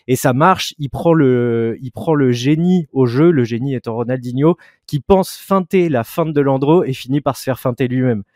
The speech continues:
On a un autre exemple, euh, je sais pas si vous vous rappelez, en Ligue un, il y a pas si longtemps, autre génie brésilien Neymar face à un autre gardien français, Gauthier Larsonneur,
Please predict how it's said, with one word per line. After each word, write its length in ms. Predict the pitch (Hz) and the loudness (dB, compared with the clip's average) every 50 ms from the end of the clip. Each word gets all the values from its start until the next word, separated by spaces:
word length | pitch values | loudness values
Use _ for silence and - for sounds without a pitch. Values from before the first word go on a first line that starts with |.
| _ - - - - _ - | _ -20 -20 -20 -20 _ -4
On 140 | 127 127 139 | -2 0 0
a 60 | 139 | 0
un 140 | 139 135 139 | 2 2 2
autre 220 | 151 147 - - | 0 0 0 -2
exemple, 420 | 127 127 127 139 156 170 - - 123 | -4 -4 -2 -2 -2 -2 -2 -2 0
euh, 140 | 117 117 | 0 0
je 80 | 117 - | 0 -2
sais 80 | - 120 | -6 -4
pas 160 | - 147 139 | -4 -4 -4
si 160 | - - 127 | -4 -8 -12
vous 120 | 120 123 | -10 -8
vous 60 | 123 123 | -4 -2
rappelez, 360 | 120 123 123 - 139 143 147 | -2 -2 -2 -4 -4 -4 -2
en 80 | 139 | -2
Ligue 240 | 123 117 113 120 123 | -4 -4 -6 -4 -2
un, 80 | 139 143 | -2 -2
il 60 | 135 | -2
y 40 | 117 | -2
a 60 | 110 | -2
pas 100 | - 131 | -2 -4
si 180 | - - - 135 | -4 -6 -6 -6
longtemps, 460 | 127 135 131 117 - 156 170 156 - - | -4 -4 -2 -2 0 0 0 0 2 2
autre 260 | 180 170 - - 160 | 2 2 2 2 -2
génie 300 | 143 127 147 139 147 156 | 0 0 -2 -2 -2 -4
brésilien 500 | 127 123 143 135 131 135 139 143 151 147 | -2 0 -2 -2 -2 -2 -4 -2 -2 -2
Neymar 520 | 147 139 139 139 143 151 151 160 156 - - | -2 -2 -2 -2 0 2 2 0 0 -2 -4
face 240 | 131 117 - - | -6 -6 -6 -4
à 60 | 127 120 | -4 -4
un 140 | 117 131 | -2 -2
autre 140 | 147 156 131 | -2 -2 0
gardien 340 | 135 147 135 135 127 139 127 | 0 -2 -2 0 -2 -4 -6
français, 560 | - - 139 139 - - - 147 147 151 139 123 | -6 -6 -6 -6 -4 -2 0 2 2 2 2 2
Gauthier 300 | 120 135 135 - - 151 | 2 0 0 0 -2 -4
Larsonneur, 600 | 143 131 - - - 135 120 127 131 156 156 | -4 -4 -4 -4 -4 -2 0 0 0 0 0